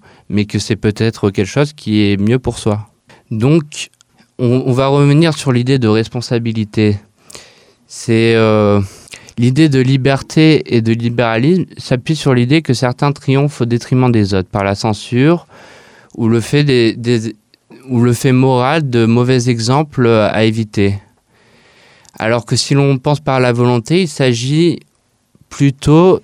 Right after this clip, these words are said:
de, d'un conditionnement social et externe qui, qui est propre à la volonté. Par exemple, je, je me sens libre, alors forcément, je vais poser un jugement sur ce fait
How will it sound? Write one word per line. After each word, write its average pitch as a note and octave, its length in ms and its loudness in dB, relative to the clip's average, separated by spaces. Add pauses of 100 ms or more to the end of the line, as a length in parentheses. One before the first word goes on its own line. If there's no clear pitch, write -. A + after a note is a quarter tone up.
de, A2+ 360 2
d'un A2+ 200 0
conditionnement C3 720 0 (560)
social C#3+ 640 -2
et A2+ 140 0
externe A#2+ 600 -2 (100)
qui, G2 360 -6
qui - 160 -8
est G#2 40 0
propre A2+ 340 -8
à A2+ 60 0
la G#2+ 80 0
volonté. G2+ 580 -2 (800)
Par A2+ 100 -4
exemple, A#2+ 460 0 (100)
je, A#2+ 340 2
je A#2+ 160 0
me C3 140 2
sens B2+ 260 0
libre, D3 400 2
alors A2+ 220 -2
forcément, B2+ 540 0
je C3 140 0
vais A2 340 0 (100)
poser C3 320 0
un C3 140 2
jugement B2 420 0
sur A2+ 240 -4
ce G#2 160 -2
fait D3 380 0